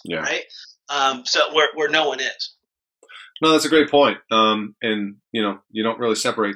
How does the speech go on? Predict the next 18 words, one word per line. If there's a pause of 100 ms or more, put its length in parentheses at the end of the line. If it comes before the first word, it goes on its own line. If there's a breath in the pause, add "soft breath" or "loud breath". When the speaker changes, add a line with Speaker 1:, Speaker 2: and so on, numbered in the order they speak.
Speaker 1:
the
business (160)
from (180)
the,
quote,
friends
online
in
social, (120)
particularly
on, (140)
on, (120)
on
Facebook. (280 loud breath)
The
point
being
there,